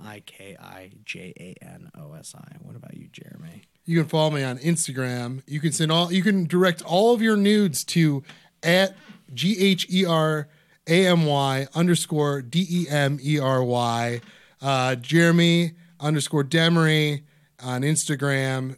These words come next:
Speaker 2: Send all your nudes to that account. Please and thank you.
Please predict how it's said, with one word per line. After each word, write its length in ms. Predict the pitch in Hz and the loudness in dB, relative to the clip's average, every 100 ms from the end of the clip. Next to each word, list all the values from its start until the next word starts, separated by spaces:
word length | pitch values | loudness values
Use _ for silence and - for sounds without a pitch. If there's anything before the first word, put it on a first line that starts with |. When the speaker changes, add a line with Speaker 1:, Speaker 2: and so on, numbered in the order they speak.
| _ | _
Speaker 2:
Send 240 | - 139 | -6 -4
all 140 | 139 170 | 0 2
your 100 | 175 | 4
nudes 540 | 165 160 127 127 - _ _ _ _ - | 4 2 -2 -6 -8 _ _ _ _ -10
to 120 | 131 | -4
that 320 | 135 135 127 | -2 -2 -4
account. 400 | 123 127 101 104 _ _ _ _ _ - | -10 -10 -12 -16 _ _ _ _ _ -6
Please 200 | 135 120 | -6 -4
and 80 | 120 | -4
thank 260 | 120 113 | -4 -6
you. 260 | - - | -8 -12